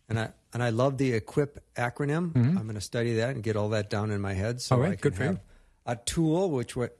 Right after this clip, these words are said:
Speaker 1: I can refer to when there's those opportunities where you need to give empathy, ask real questions, show understanding, tell them what you learned, and stop talking.
Speaker 2: <laughs> Perfect.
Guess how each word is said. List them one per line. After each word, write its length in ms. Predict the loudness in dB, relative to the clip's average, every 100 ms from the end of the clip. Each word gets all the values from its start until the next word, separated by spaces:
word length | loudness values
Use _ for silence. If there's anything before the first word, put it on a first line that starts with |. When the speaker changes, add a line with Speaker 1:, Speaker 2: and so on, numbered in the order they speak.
| -4
Speaker 1:
I 140 | -4
can 160 | -2 -2
refer 360 | -2 -2 -4 -2
to 200 | 0 0
when 260 | 0 -2
there's 280 | -2 -4 -4
those 220 | -6 -4 -2
opportunities 760 | -4 -6 -2 -2 -2 -4 -4
where 280 | -2 0 -2 -10 -20 -20 -20 _ _ _
you 320 | -14 -14 -14 -4
need 160 | -2
to 80 | -2
give 280 | 0 0 0
empathy, 560 | -2 0 0 0 0 2
ask 280 | 0 -2 -2
real 200 | -2 -4
questions, 580 | -2 -2 -2 -2 -2 -4
show 260 | -2 -2
understanding, 760 | 0 -2 -2 -2 -2 -2 -2 -2
tell 180 | -2 -2
them 160 | -2
what 120 | -2
you 100 | -4
learned, 320 | -4 -2 -2 -2
and 120 | -6
stop 300 | -4 -4 -2
talking. 800 | -4 -4 4 6 6 4 0 -2
Speaker 2:
<laughs> 40 |
Perfect. 440 | -2 -2 0 -2